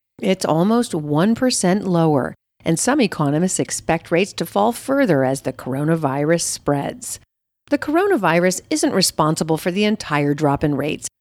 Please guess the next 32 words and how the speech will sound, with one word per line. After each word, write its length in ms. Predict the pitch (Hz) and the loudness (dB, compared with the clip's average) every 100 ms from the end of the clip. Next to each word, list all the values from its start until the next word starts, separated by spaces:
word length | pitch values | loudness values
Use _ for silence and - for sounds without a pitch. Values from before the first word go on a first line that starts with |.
| _ | _
but 140 | 202 214 | -2 0
it 100 | 277 | 2
is 200 | 381 - | 0 -2
pulling 400 | - 254 247 208 | -2 2 2 2
new 160 | 240 | 0
pressure 460 | 302 - 302 - 180 | 0 -2 -2 0 0
on 120 | 151 | 2
them 200 | 147 165 | 2 0
because 280 | 190 - 160 | -2 -4 -4
of 120 | 180 | -2
the 60 | 202 | 0
bond 360 | 208 220 220 | 2 2 2
market. 420 | 185 143 139 127 - _ _ _ | 0 0 -2 -6 -8 _ _ _
When 120 | - | 0
investors 460 | 277 269 359 320 262 | 2 2 0 -2 -2
are 100 | 226 | 0
nervous 500 | 220 226 233 160 139 | 0 2 2 0 0
that 200 | 165 170 | -2 -4
something 400 | - 156 170 160 | -2 -2 0 0
like 180 | 151 151 | 0 -2
a 60 | |
virus 640 | 135 170 196 180 156 190 - | -2 0 2 2 0 0 -4
could 160 | 156 | -4
affect 320 | 135 - 165 | -4 -2 -2
the 60 | 127 | -4
stock 360 | - 233 208 - | -2 0 0 0
market 320 | 147 160 196 | -2 0 -4
and 100 | 156 | -2
the 80 | 151 | -4
economy 580 | 160 - - 285 247 160 | -4 -6 -2 0 2 0
in 120 | 143 | -2
general, 500 | - 240 277 165 143 | 0 0 2 2 0